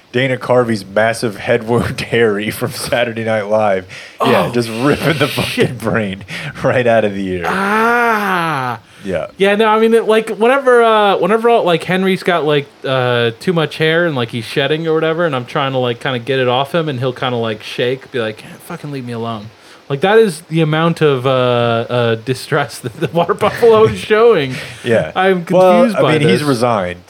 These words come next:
Speaker 1: to the fact that this is, this is done for,
Speaker 2: Well,
Speaker 1: but
Speaker 2: this is how I go.
Speaker 1: the Komodo is a, is a, he's,
Speaker 2: Oh,
Speaker 1: he takes his
Speaker 2: God.
Speaker 1: time.
Speaker 2: Yeah, like, what's,
Speaker 1: That's
Speaker 2: uh,
Speaker 1: fine.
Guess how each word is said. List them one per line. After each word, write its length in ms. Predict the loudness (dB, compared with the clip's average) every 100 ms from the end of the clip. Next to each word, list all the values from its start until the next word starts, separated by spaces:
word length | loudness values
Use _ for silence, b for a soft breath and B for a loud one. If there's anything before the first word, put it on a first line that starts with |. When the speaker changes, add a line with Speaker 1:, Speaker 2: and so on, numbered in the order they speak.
| -14
Speaker 1:
to 80 | -8
the 100 | -6
fact 340 | 0 2 2
that 120 | -2
this 180 | -6 -8
is, 220 | -8 -12 -14
this 140 | -12 -12
is 80 |
done 260 | -4 -2 -2
for, 320 | -4 -2 0
Speaker 2:
Well, 160 | 0 2
Speaker 1:
but 220 | 2 0
Speaker 2:
this 160 | -4 -6
is 60 |
how 160 | -2 0
I 100 | 0
go. 320 | 0 0 0
Speaker 1:
the 80 | 0
Komodo 580 | 2 4 6 6 4 2
is 160 | 0
a, 140 | -2 -2 _ -14
is 160 | -6 0
a, 240 | 0 0 -6 _ _ _ _ _ _ _ _ _ _
he's, 100 | -8 -6
Speaker 2:
Oh, 280 | -2 -4 -6 _ _ _
Speaker 1:
he 80 | -10
takes 300 | -2 0 0
his 100 | -2
Speaker 2:
God. 60 | 0
Speaker 1:
time. 340 | 2 0 -2 -8 -20 B B B B _ _
Speaker 2:
Yeah, 200 | -8 -4
like, 280 | 0 0 -2 -10 -6
what's, 420 | -4 -4 -6 -18 _ _ _ _ -6
Speaker 1:
That's 260 | -2 2 2
Speaker 2:
uh, 140 | 0
Speaker 1:
fine. 100 | -2